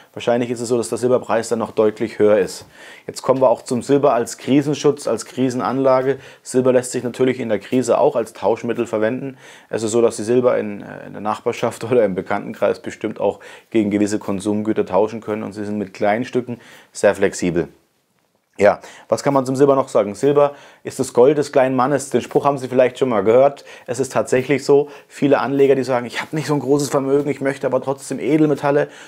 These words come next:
Und es spricht ja vieles für Silber. Die kaufen dann Silber aus dem Grund, weil sie sagen, „Okay,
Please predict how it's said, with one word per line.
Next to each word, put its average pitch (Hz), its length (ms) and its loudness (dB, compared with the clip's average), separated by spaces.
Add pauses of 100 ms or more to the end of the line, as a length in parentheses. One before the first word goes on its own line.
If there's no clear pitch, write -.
(120)
Und 139 80 -6
es 135 100 2
spricht 160 320 -4
ja 151 80 2
vieles 147 280 0
für 139 140 0
Silber. 147 360 2 (240)
Die 135 80 -12
kaufen 143 340 2
dann 127 120 -2
Silber 143 280 2
aus 123 180 -4
dem 135 180 2
Grund, 135 280 -4
weil 120 160 2
sie 120 80 -6
sagen, 117 260 -2
„Okay, 143 380 0